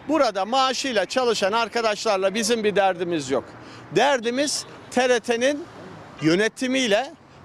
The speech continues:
T R T'yi yönlendiren o iletişim başkanlığıyla, iletişim başkanlığını yönlendiren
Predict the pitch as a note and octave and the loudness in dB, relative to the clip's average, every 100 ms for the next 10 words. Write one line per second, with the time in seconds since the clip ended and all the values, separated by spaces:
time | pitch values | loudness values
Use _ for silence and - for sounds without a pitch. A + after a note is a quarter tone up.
0 | - - A#3+ B3+ A#3+ B3+ B3+ D4 D#4 - | -6 0 2 2 2 0 2 2 0 -4
1 | - D#3 G#3+ A#3 A#3 A#3+ G#3+ G#3+ A3 D4 | -4 0 2 0 -2 -2 0 2 2 0
2 | D4 - _ _ - - - - - - | -6 -18 _ _ -20 -20 -20 -20 -20 -20
3 | - - - - - A#3+ B3+ A#3+ - A#3 | -20 -20 -20 -16 0 0 2 -2 -2 -4
4 | C#4 B3 G#3 F3+ - F3+ E3+ E3 E3 A3 | -2 0 0 0 0 0 2 2 4 2
5 | D4 D4 - - - A3 B3 - A3+ C#4+ | 0 -4 -18 -18 -2 2 2 0 -8 -6
6 | C4 A#3 G#3 - G#3 G#3 G3+ G3 G#3+ B3 | 0 0 0 0 0 2 0 2 2 2
7 | A#3+ G#3+ G3+ G#3+ B3+ C4+ | 0 -2 0 2 0 -2